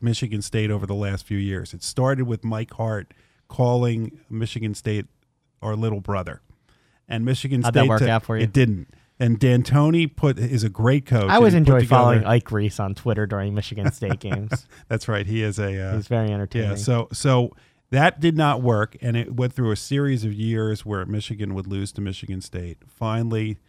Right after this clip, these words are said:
Speaker 1: two years ago, it looked like Michigan was gonna win, and then Blake O'Neill,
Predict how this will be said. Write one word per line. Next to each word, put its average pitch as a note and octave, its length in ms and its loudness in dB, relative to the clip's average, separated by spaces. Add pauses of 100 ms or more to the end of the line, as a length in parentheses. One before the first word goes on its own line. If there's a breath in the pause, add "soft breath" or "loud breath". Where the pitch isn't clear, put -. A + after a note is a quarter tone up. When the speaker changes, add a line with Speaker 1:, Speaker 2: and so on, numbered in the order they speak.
(420)
Speaker 1:
two - 180 -2
years A2+ 300 -2
ago, G2+ 440 -4 (280)
it G2 100 -8
looked A#2+ 240 -2
like B2+ 160 -2
Michigan G#2+ 420 -4
was G2+ 140 -6
gonna G2 220 -6
win, F#2+ 360 -8
and G#2 200 -4
then G2+ 140 -4
Blake G#2 320 -6
O'Neill, G#2+ 520 -2